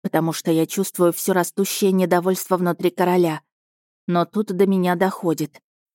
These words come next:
«Не только у нас?» изумленно шепчу я. Я ведь была уверена, что это как-то связано с тем, что мы попали под влияние йотунов или йотунова камня.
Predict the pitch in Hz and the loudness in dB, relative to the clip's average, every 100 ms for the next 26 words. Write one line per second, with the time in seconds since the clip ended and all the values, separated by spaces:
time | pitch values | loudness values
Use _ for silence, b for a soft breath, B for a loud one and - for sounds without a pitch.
0 | _ _ _ _ _ _ 180 180 - 185 | _ _ _ _ _ _ 0 0 2 0
1 | 202 - 190 185 185 247 - - _ _ | 0 2 2 4 2 2 -2 -14 _ _
2 | - 180 180 175 175 175 - - - 185 | -4 0 2 2 0 -2 -4 -6 -2 0
3 | 175 165 - _ _ _ _ _ _ _ | 0 -2 -6 _ _ _ _ _ _ _
4 | _ - 180 180 180 180 190 185 190 185 | _ -8 0 2 2 2 2 2 2 2
5 | 220 190 190 - 196 202 - 202 - 185 | 2 2 0 0 0 -2 -4 -4 -4 -4
6 | 202 202 196 196 - 233 226 - 202 214 | 0 0 2 0 0 -2 0 0 2 2
7 | 202 214 220 214 202 180 202 202 220 208 | 0 0 0 0 -2 0 0 2 2 2
8 | 196 185 233 233 185 139 - _ _ - | 0 2 0 2 0 -2 -6 _ _ 0
9 | 247 226 220 220 226 220 233 233 240 175 | 2 4 2 2 0 2 2 2 0 2
10 | 165 | -2